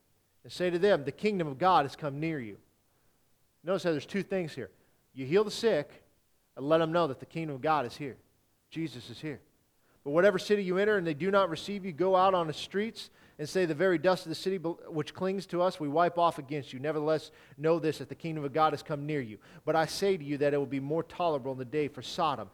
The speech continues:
than for that city.'" So in other words, if they won't receive the message, move along. Don't waste your time. "Woe to you, Chorazin! Woe to you, Bethsaida!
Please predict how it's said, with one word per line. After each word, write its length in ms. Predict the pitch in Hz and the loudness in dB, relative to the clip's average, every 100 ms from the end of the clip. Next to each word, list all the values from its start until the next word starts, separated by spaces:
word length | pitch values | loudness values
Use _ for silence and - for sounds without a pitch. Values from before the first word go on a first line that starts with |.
| - - | -20 -20
than 220 | 120 143 131 | -8 -8 -6
for 160 | 135 | -6
that 320 | 123 143 135 | 0 0 0
city.'" 400 | - - 151 107 - _ _ _ _ _ _ _ _ _ | -6 -4 -4 -6 -16 _ _ _ _ _ _ _ _ _
So 160 | - 170 | -2 2
in 60 | |
other 140 | 175 175 | 4 6
words, 200 | 170 160 | 4 2
if 80 | - | 0
they 80 | |
won't 220 | 180 196 170 | 4 4 2
receive 300 | - 214 196 | -4 -2 0
the 80 | |
message, 440 | 220 233 - 262 - _ _ _ | 2 2 0 -4 -8 _ _ _
move 340 | 104 117 170 | -10 2 4
along. 380 | 202 190 147 95 92 _ _ _ _ _ _ - | 6 6 4 2 -10 _ _ _ _ _ _ -6
Don't 200 | 143 143 | -4 0
waste 260 | 147 - | -2 -2
your 60 | 156 | -8
time. 320 | - 135 98 _ _ - - | -4 -6 -6 _ _ -20 -2
"Woe 240 | 147 214 | 8 8
to 60 | 220 | 8
you, 160 | 208 214 | 6 -2
Chorazin! 520 | 196 190 202 160 127 | 2 4 4 2 -2
Woe 340 | 123 156 220 220 | -2 6 8 8
to 60 | |
you, 120 | 214 | 6
Bethsaida! 640 | 185 202 - 208 196 139 | 6 4 6 4 4 4